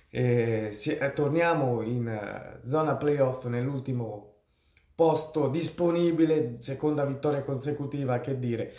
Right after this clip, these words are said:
Speriamo di fare la stessa pr-, prestazione anche domenica contro la Virtus Entella.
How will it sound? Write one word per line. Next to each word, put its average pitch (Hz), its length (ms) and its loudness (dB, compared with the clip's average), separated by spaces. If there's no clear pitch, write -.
Speriamo 151 680 6
di 131 1200 -2
fare 151 320 0
la 135 100 2
stessa 135 460 -4
pr-, 123 220 -8
prestazione 143 680 0
anche 139 280 -2
domenica 135 560 -2
contro 139 340 -6
la 123 100 0
Virtus 123 500 -4
Entella. 123 600 -2